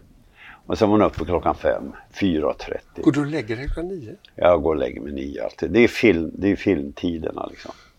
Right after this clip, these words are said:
Speaker 2: Okej.
Speaker 1: Man börjar ju sminka sig fem, sex på morgonen.
Speaker 2: Ja.
Speaker 1: Så, men det är väldigt skönt att gå upp. Och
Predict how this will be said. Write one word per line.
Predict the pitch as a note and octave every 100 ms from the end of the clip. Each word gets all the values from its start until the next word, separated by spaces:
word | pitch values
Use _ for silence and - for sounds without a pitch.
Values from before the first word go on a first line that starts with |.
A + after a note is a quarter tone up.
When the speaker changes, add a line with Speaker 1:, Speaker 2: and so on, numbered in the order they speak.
| _ _ _
Speaker 2:
Okej. | C#3+ - - A2+ - - - - _ -
Speaker 1:
Man | F2
börjar | F2 D#2+ D2+ D#2+
ju | D#2+ D#2+ D2 - _
sminka | - - F2+ D#2 B1+ D#2
sig | D#2 C#2+
fem, | - - - -
sex | - - - -
på | - D2+
morgonen. | D2 D2 D2 D2+ _ -
Speaker 2:
Ja. | G#2 - - -
Speaker 1:
Så, | - - G2+ G2 F#2 F#2+ F#2 F#2 E2+ - _ _
men | F2+ G2
det | G#2 G2
är |
väldigt | F2+ G#2 F2 F#2 -
skönt | F#2+ E2+ E2+ E2
att | D#2
gå |
upp. | D#2 D#2+ - - - - _ _ _ _ _ _
Och | - E2